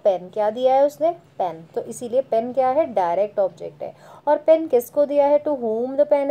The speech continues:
is given, to whom का आंसर किस वर्ड से मिल रहा है, me,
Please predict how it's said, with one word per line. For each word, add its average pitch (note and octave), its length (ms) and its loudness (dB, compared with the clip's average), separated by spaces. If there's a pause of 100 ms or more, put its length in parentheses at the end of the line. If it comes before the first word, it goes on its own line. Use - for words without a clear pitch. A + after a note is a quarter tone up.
is B3+ 80 -10
given, C#4 320 -2
to B3 180 -2
whom B3 220 -2
का C4+ 100 2
आंसर C4 320 0
किस C4 220 -4
वर्ड C4+ 180 2
से C#4 160 0
मिल C4+ 140 -4
रहा C4 140 -2
है, C#4 120 0
me, G3+ 260 -8